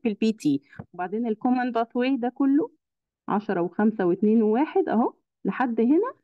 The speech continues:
كان كل ده ممكن اي ديفكت فيه هيعمل لي مشكلة في البي تي والبي تي تي. اجي بقى لحاجة اسمها فاكتور ثيرتين، هدفه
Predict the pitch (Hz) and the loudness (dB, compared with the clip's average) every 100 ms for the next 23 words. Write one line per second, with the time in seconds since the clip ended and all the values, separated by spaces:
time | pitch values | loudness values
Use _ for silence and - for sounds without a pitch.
0 | _ _ 190 190 247 262 233 277 - _ | _ _ -4 0 2 2 2 0 -4 _
1 | - 202 208 233 - - 233 220 208 247 | -2 -2 0 -2 -2 0 0 0 -2 -6
2 | - - 277 349 262 208 233 269 349 - | -8 -4 0 2 2 0 2 2 2 -2
3 | _ - 175 - 240 254 226 190 247 262 | _ -8 -6 -2 -2 0 -2 0 0 2
4 | 302 269 220 220 165 - 131 _ _ _ | 0 0 0 -2 -4 -4 -4 _ _ _
5 | _ 302 320 294 311 302 - 285 294 285 | _ 0 2 2 0 0 -2 -2 0 0
6 | 285 320 - 277 - 233 214 - 349 508 | 0 -2 -2 -4 -2 -2 0 2 2 2
7 | _ _ - 302 339 339 - | _ _ -2 -2 0 -2 -2